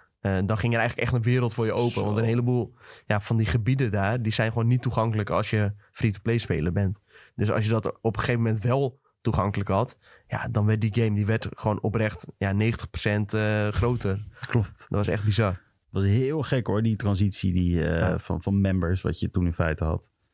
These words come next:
Speaker 2: Oh, ik
Speaker 1: Ja.
Speaker 2: had v-, ik had vroeger ook een vriend van me, die zat gewoon heel de, heel de avond, heel de dag trouwens,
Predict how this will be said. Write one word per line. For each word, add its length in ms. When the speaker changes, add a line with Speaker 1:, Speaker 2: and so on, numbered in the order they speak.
Speaker 2:
Oh, 100
ik 60
Speaker 1:
Ja. 60
Speaker 2:
had 120
v-, 140
ik 100
had 120
vroeger 220
ook 100
een 60
vriend 260
van 140
me, 100
die 100
zat 160
gewoon 220
heel 260
de, 260
heel 400
de 120
avond, 520
heel 220
de 100
dag 240
trouwens, 460